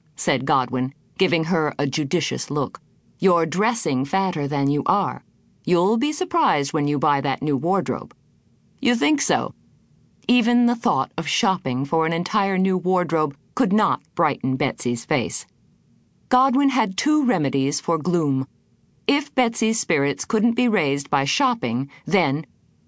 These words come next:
"You need a change. Take a trip to a nice warm place, get a tan, meet some fun new people." "Yes, well, I've got to finish up things here first."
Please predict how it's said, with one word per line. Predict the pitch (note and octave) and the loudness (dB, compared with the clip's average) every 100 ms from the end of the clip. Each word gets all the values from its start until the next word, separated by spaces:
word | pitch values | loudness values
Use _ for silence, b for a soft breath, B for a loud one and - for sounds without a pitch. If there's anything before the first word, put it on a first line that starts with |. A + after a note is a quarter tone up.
| - | -4
"You | A3+ C4 B3 | 0 2 4
need | G#3+ G3+ | 2 2
a | |
change. | A3+ A#3 D3 A2 - - _ _ _ _ | 0 -2 -2 -4 -6 -10 _ _ _ _
Take | - D4+ - | -2 -2 0
a | C#4+ | -4
trip | C#4 - - - | -2 -2 -2 -2
to | F#3 E3+ | 0 2
a | |
nice | F3 G3+ G#3+ A3+ - | 2 2 2 -2 -2
warm | F3 F#3 E3+ E3+ | 0 2 0 -2
place, | - C3 - - | -2 -2 -2 -6
get | - E3+ - | -2 0 0
a | - | -4
tan, | A#3 G3+ F3 D#3+ D#3 F#3 - | -2 -2 -2 0 -2 -2 0
meet | G3 A3 - | 0 0 0
some | A#3+ A#3+ | 0 0
fun | A#3 F#3 F3+ G3 | 2 0 2 2
new | F3 F3+ | 2 2
people." | C4 A#3 B2 - _ _ _ _ _ _ - | 0 0 -2 -8 _ _ _ _ _ _ -2
"Yes, | A3 G3 D3+ - F3 | 2 2 0 -4 0
well, | F3 C#3+ C#3 B B B | 2 2 0 B B B
I've | F3+ G3 G3 | 2 2 2
got | G#3+ - | -2 -2
to | F#3 | -6
finish | - G3+ F#3+ | -4 -2 -2
up | F#3 - | -4 -6
things | - F3 E3+ | -6 -4 -4
here | - E3+ C#3 | -4 -2 -2
first." | C#3 E3+ A#2 - - | -4 -4 -4 -6 -14